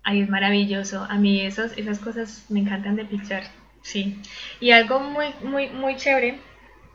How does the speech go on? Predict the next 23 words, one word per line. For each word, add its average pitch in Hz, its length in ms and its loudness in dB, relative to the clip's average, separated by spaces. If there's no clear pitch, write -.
que 240 340 2
en 233 140 4
esta 226 240 2
película 226 600 0
no 214 180 2
lo 214 260 2
tienen, 269 560 -2
que 214 380 0
se - 180 -4
me 214 120 0
hizo 214 200 2
extraño, 247 420 -2
pero 208 160 -2
según 202 260 -2
estuve 226 320 -2
leyendo, 214 540 -2
al 208 100 -4
parecer 202 440 0
se - 160 -4
les 220 160 -2
fue 196 120 -2
en 196 80 0
montaje. 208 540 0